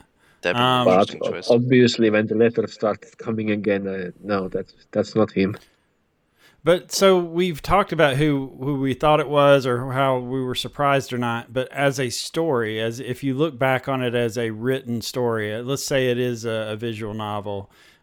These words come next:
Speaker 2: um, are you satisfied? Is this a book that you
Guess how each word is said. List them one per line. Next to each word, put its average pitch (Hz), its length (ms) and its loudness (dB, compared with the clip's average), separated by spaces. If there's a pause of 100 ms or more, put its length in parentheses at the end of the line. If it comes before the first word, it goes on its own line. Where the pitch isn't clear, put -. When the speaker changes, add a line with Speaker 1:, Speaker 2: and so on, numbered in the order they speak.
Speaker 2:
um, 110 560 -6 (160)
are 127 120 0
you 127 360 -2
satisfied? 113 800 -4
Is 104 100 -12
this 135 180 -6
a 127 60 -4
book 127 320 -4
that - 300 -10
you 120 920 -6